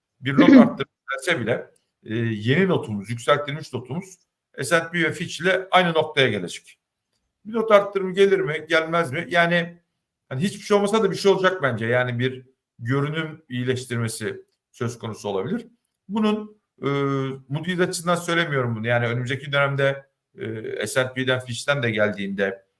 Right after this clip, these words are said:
ya da beklendiğinde aynı yorumları yapacağım. Bunun bize psikolojik açıdan sağlayacağı katkının dışında,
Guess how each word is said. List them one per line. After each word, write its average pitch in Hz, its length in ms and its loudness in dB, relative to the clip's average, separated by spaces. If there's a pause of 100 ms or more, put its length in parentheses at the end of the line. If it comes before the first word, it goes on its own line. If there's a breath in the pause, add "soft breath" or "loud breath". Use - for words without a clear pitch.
(200)
ya 104 100 -4
da 113 120 2
beklendiğinde 113 460 -2
aynı 113 220 -2
yorumları 107 380 -2
yapacağım. 185 360 -2 (480)
Bunun 180 280 0
bize 151 440 0 (600)
psikolojik 175 640 0
açıdan 131 500 2
sağlayacağı 131 760 2
katkının 131 500 -4
dışında, 123 640 -2